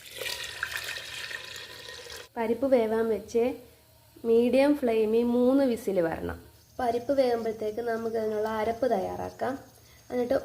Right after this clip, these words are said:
ഒരു കപ്പ് തേങ്ങ ചിരവിയത് ചേർക്കുക. ചെറിയ ജീരകം ഒരു കാൽ സ്പൂണാണ്. രണ്ട് പച്ചമുളക്, പാകത്തിന്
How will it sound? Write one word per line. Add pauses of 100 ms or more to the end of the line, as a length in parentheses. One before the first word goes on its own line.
ഒരു
കപ്പ് (160)
തേങ്ങ (160)
ചിരവിയത് (100)
ചേർക്കുക. (2750)
ചെറിയ (100)
ജീരകം (300)
ഒരു (100)
കാൽ (220)
സ്പൂണാണ്. (880)
രണ്ട് (100)
പച്ചമുളക്, (1900)
പാകത്തിന്